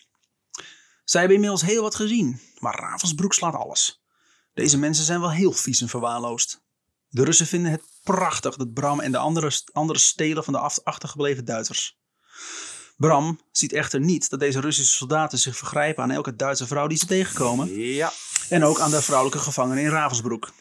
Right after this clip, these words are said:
Speaker 2: Jawel. Er zijn, er, er, er is een stad in Tsjechië die heeft gevochten tegen de Russen. Die samen met de nazi's hebben gevochten tegen de Russen. Omdat ze, ze zeiden,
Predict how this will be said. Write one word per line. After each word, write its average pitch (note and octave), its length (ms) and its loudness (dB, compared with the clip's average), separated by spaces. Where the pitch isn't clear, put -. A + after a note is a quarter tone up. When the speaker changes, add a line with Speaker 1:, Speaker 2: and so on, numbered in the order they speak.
Speaker 2:
Jawel. D#2 880 -6
Er G#2 120 -2
zijn, A2+ 240 0
er, G#2 240 -4
er, G2 200 -6
er F#2+ 160 -6
is G2 140 -4
een F#2+ 80 -6
stad - 340 0
in F#2+ 180 -6
Tsjechië G2 480 -2
die E2 140 -6
heeft D#2 220 -4
gevochten - 640 -4
tegen F2 380 -2
de E2 120 -8
Russen. E2+ 320 -2
Die D#2+ 200 -2
samen G2+ 360 4
met G2 140 -4
de F#2 60 -4
nazi's F2 340 -2
hebben E2+ 200 -6
gevochten - 380 -8
tegen F#2 320 0
de D#2+ 80 -8
Russen. F2 300 -2
Omdat D2+ 160 -6
ze, - 180 -4
ze C2 160 -8
zeiden, D2+ 380 -6